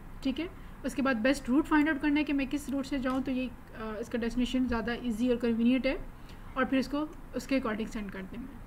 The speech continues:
ये router का purpose होता है। routing क्या होती है? Is a process of taking data,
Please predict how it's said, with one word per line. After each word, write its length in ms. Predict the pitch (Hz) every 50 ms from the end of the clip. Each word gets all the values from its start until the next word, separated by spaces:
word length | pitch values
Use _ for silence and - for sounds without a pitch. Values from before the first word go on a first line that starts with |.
| - -
ये 100 | 233 247
router 240 | 240 233 214 190 208
का 120 | 196 214 202
purpose 400 | - 196 - - 196 196 190 -
होता 240 | - - - -
है। 60 | - - - - - - - - - - - - - - - - - - - - - - - - - - - - - - - - - - - -
routing 400 | 254 269 285 302 403 403 415 381
क्या 120 | 392 403
होती 220 | 381 392 381 370 359
है? 360 | 381 381 381 381 - - -
Is 100 | 247 202
a 100 | - 208 - - 247
process 320 | 233 233 240 - 302 302
of 80 | 311 277 -
taking 260 | 294 269 285 285 285 269
data, 280 | 262 254 269 262 262